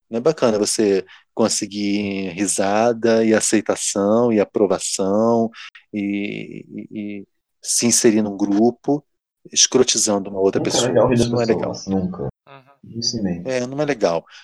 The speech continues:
Speaker 1: Por qualquer motivo, pela origem da pessoa, pela roupa da pessoa, pelo jeito como a pessoa fala, nada é motivo pra, pra fazer isso. Não, não é bacana. E não é porque a gente, ai, quer ser bonzinho e quer ser politicamente correto. Gente, é porque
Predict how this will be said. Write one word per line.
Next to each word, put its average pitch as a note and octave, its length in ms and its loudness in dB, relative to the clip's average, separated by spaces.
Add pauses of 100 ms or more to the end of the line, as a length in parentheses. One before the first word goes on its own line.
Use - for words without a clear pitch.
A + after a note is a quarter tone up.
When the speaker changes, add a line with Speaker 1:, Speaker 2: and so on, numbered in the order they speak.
(100)
Speaker 1:
Por A#2 100 2
qualquer C3+ 300 4
motivo, A2+ 480 4
pela A2+ 220 6
origem G#2+ 340 4
da G2+ 80 4
pessoa, - 380 0
pela F#2+ 180 0
roupa G2 240 0
da G2+ 80 0
pessoa, F#2+ 480 0 (300)
pelo F#2 160 -2
jeito G2 220 2
como G2+ 120 0
a G2 60 0
pessoa F#2+ 340 0
fala, F#2+ 540 0
nada B2+ 320 2
é - 20 -6
motivo A#2+ 840 2 (460)
pra, G2 600 -2 (560)
pra - 120 -2
fazer A2 280 0
isso. - 400 -10 (340)
Não, F#2+ 280 -10
não G#2+ 220 -6
é A2 60 0
bacana. E2+ 580 -6 (600)
E G#2+ 60 -2
não G#2+ 120 2
é B2 60 6
porque - 160 -2
a C3 60 8
gente, A#2 420 4
ai, A2+ 220 4
quer G#2+ 140 -2
ser A2+ 140 -2
bonzinho G2+ 760 -2
e F2+ 40 -6
quer F#2+ 140 -4
ser G#2 240 -4
politicamente G2 580 -4
correto. F#2+ 440 -2
Gente, F3 240 -4
é - 20 -20
porque F3+ 320 0